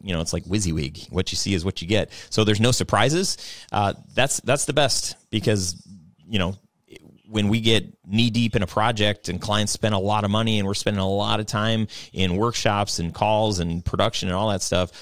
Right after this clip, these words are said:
only to realize that this client cannot stand our approach, our culture, our personality. Um, boy, I'd rather they find that out, like, way sooner.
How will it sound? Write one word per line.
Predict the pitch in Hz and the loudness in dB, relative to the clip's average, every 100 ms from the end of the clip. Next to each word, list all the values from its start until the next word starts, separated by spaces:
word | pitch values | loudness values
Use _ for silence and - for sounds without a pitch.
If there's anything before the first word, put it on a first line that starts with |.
| - | -12
only | - 117 113 | -2 2 2
to | 95 | 2
realize | 90 110 107 87 85 | 2 2 2 0 0
that | 90 85 - | 0 0 -4
this | - 90 | -10 -8
client | - 110 101 - | -4 -2 -4 -4
cannot | 85 87 90 | -6 -4 -4
stand | - - - 104 123 80 80 69 - - _ _ - | -4 -6 -4 -2 0 -2 -4 -10 -16 -20 _ _ -6
our | 92 95 87 | -2 0 -2
approach, | - - 107 - 78 | -4 -2 -2 -2 -6
our | |
culture, | 76 - 104 - 78 | -4 -4 -4 -4 -6
our | 71 | -6
personality. | - 85 - 76 82 98 76 76 - - _ | -6 -6 -6 -4 -4 -4 -4 -6 -12 -20 _
Um, | - 80 73 - - | -6 -6 -6 -12 -4
boy, | 110 80 - - | -2 -2 -6 -6
I'd | 92 | -2
rather | 95 87 82 | 0 -2 -2
they | 80 | -4
find | - 85 80 | -4 -4 -4
that | 80 | -4
out, | 80 - | -6 -8
like, | 76 | -10
way | 76 80 82 | -8 -6 -4
sooner. | - 73 64 | -4 -6 -10